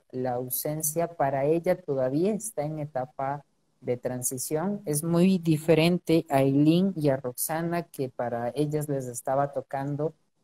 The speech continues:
eh, la energía de florecimiento, es decir, de cambios instantáneos. Para Lisette y para muchos de nosotros que estamos escuchando, hay pasos previos todavía,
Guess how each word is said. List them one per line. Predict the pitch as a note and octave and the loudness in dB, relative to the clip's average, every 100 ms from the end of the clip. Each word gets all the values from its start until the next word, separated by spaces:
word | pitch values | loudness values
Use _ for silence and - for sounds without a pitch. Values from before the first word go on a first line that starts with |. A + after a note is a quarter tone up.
| _ | _
eh, | B2 B2+ B2+ B2 B2 | -6 -4 -2 -2 0
la | C3+ | -2
energía | C3+ C3 - D#3 | -2 -6 -2 0
de | D3 D3 | 0 -2
florecimiento, | C#3+ C3 B2 - B2 B2+ A#2+ G#2+ - | -2 -2 0 -4 -4 -6 -6 -8 -8
es | B2 | -8
decir, | C3 C3 C#3+ | -2 0 0
de | C3 | -2
cambios | B2+ C3+ C#3 C#3+ | -4 -4 -4 -4
instantáneos. | C#3 B2+ - B2 A#2+ A#2+ B2 A#2 A2+ - - D#3+ - | -6 -10 -10 -10 -6 -2 0 0 -4 -8 -12 -12 2
Para | C#3 C#3 C3+ | 4 4 2
Lisette | C#3 - F#3 F3+ | 0 2 2 4
y | C#3+ | 2
para | - C3 | 0 -2
muchos | C#3 D#3 D#3 D3+ | -2 -4 -4 -6
de | C3+ | -4
nosotros | C3+ - D3 D#3 D#3+ | -4 -4 -4 -4 -6
que | - | -6
estamos | B2 B2+ C#3 D3 | -8 -6 -4 -2
escuchando, | C#3+ - C3 D3 C#3+ D3 D3 _ _ | -4 -4 -8 -6 -2 -2 -2 _ _
hay | D#3+ D#3+ | 0 0
pasos | D#3+ D3 D3 D#3 D3+ | 0 0 0 -2 -4
previos | - D3+ D#3 C3+ - | 2 2 2 -2 -4
todavía, | B2+ A#2 A#2+ A#2 A2 | -4 -4 -4 -4 -8